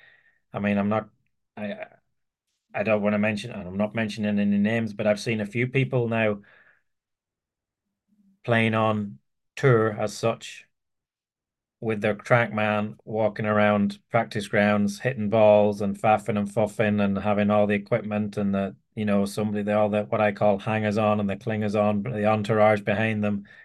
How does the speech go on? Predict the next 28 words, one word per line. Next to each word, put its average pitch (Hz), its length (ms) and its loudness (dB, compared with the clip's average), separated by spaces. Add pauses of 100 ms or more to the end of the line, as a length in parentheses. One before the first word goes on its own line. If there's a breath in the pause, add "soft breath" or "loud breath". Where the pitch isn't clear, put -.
(280 loud breath)
not 113 260 0
producing 117 420 -2
the 104 80 0
goods 104 280 0
when 107 140 0
it 101 180 -10
comes 107 260 -4
to 104 80 -6
the 101 60 -2
numbers 104 320 -2
at 104 80 -8
the 101 80 -6
end 104 160 -2
of 98 60 -4
the 95 80 -4
week. 117 340 -4 (640 soft breath)
Um, 95 640 -4 (600)
maybe 104 260 0
it's 101 120 -4
a 113 40 -6
little 104 140 -2
bit 101 140 0
old 98 160 2
fashioned, 110 560 0
I 101 120 -2
don't 101 200 -2
know, 104 220 0
but, 101 320 -8